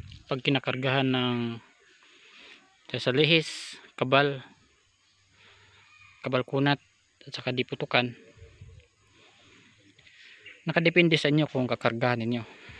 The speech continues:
mga kapatid. At nasa pag-aalaga din ito, mga kapatid. Yan, oh. Ito ay matibay na bato, mga kapatid, pero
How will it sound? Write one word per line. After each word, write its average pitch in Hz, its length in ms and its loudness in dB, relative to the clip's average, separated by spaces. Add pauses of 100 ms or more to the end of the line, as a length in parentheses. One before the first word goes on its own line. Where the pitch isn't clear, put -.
(140)
mga 107 240 -6
kapatid. 113 240 -6 (1400)
At 139 160 -6
nasa 147 640 0
pag-aalaga 131 760 -4
din 131 160 -8
ito, 120 220 -8
mga 117 260 -6
kapatid. 123 240 -8 (880)
Yan, 139 160 0
oh. 110 140 -6 (2500)
Ito 175 160 4
ay 175 80 2
matibay 165 400 2
na 151 80 -4
bato, 143 240 -2
mga 131 240 -2
kapatid, 123 400 -12
pero 120 400 -4